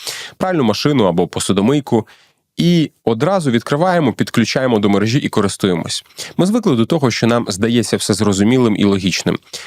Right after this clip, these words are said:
Ми користуємось певний час технікою, і потім трапляється інколи, що ми ламаємо її. Відкриваємо інструкцію, дивимось гарантійні випадки і усвідомлюємо, що неправильно користувалися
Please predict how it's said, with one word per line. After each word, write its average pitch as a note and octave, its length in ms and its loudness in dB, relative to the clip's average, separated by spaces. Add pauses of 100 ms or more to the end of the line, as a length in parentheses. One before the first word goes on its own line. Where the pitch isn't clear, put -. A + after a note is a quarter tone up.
(140)
Ми B2+ 100 2
користуємось A#2 520 0
певний G2+ 300 0
час - 240 -4
технікою, G2+ 580 -2 (360)
і - 60 -2
потім F#3 240 0
трапляється A#2+ 960 0
інколи, F#2 480 2
що F#2+ 560 0 (340)
ми D3 140 4
ламаємо E2+ 560 2
її. - 260 -4 (1300)
Відкриваємо A2 520 2
інструкцію, G#2+ 500 0
дивимось G#2 640 2
гарантійні G2+ 800 2 (120)
випадки G#2+ 560 -2 (160)
і - 80 0
усвідомлюємо, B2 720 0
що - 160 0
неправильно G#2 520 0
користувалися F#2+ 840 0